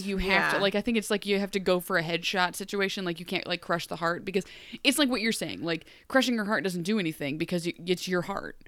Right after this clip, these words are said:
Speaker 1: Like,
Speaker 2: Yeah.
Speaker 1: it's just, like, a manifestation and it's not your actual thing. Like, I also would have appreciated something like that. Like, and I know we won't get it, where it's like, you know, the evil queen was never, like, a real thing. It's you. You're just, like, you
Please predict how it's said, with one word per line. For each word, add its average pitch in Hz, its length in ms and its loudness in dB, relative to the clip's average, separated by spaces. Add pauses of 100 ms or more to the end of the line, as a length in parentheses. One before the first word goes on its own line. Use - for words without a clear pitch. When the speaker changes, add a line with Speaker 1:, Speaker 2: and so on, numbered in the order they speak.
(280)
Speaker 1:
Like, - 160 6
Speaker 2:
Yeah. 143 220 4 (240)
Speaker 1:
it's 190 180 -2
just, 220 220 0
like, 208 100 -2
a 180 60 0
manifestation 180 720 0
and 165 80 2
it's 160 120 -6
not 165 160 -4
your 165 120 -4
actual 160 320 -8
thing. 160 360 2
Like, 139 280 -6 (600)
I 247 80 2
also 320 260 0
would 262 120 0
have 190 100 -4
appreciated 175 560 -2
something 156 260 -2
like 147 180 -4
that. 117 320 2
Like, 165 160 -4
and 165 80 2
I 165 60 4
know 165 160 2
we 156 140 -2
won't 151 200 -4
get 143 140 -4
it, 147 140 -4
where 131 160 -6
it's - 120 -12
like, 170 220 -8
you 247 60 2
know, 277 80 4
the 233 120 -2
evil 262 160 2
queen 240 280 0
was 180 120 -2
never, 180 220 -4
like, 170 320 -4 (320)
a 180 120 0
real 170 280 2
thing. 110 360 -2
It's 185 200 0
you. 160 460 2
You're 180 240 2
just, 165 260 -2
like, 156 220 -6
you 180 400 -2